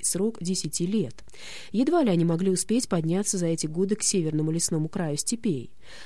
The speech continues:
Об их неудачной попытке поработить славянские племена в Центральной Европе мы говорили еще по поводу Сама. Не удались и их попытки навести страх на Византию своими хвастливыми угрозами.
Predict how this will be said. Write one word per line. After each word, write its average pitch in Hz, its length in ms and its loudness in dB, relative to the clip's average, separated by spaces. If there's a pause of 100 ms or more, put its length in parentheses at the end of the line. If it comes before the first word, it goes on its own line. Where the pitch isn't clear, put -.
Об 180 180 0
их 180 160 0
неудачной 185 500 4
попытке 180 440 0
поработить 180 520 0
славянские 160 560 0
племена 165 420 0
в - 60 -8
Центральной 160 480 0
Европе 165 560 0 (280)
мы 254 220 4
говорили 247 460 4
еще 233 240 2
по 220 140 0
поводу 214 380 2
Сама. 143 560 0 (560)
Не 202 140 6
удались 262 400 6
и 277 100 4
их 294 100 2
попытки 254 560 0
навести 214 400 2
страх 226 320 0
на 220 60 4
Византию 202 680 2
своими 220 380 2
хвастливыми 208 760 2
угрозами. 220 760 0